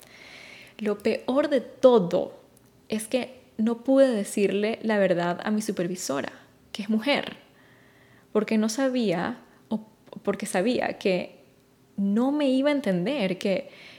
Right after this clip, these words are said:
que no iba a ser una excusa suficiente para poder irme a mi casa,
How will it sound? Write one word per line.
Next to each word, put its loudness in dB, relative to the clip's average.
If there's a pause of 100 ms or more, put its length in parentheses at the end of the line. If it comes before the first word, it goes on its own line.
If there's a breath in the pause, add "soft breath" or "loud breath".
que 2
no 4
iba 4
a -2
ser 0
una -2
excusa -2
suficiente 2
para 0
poder 6
irme 0
a 0
mi 0
casa, -4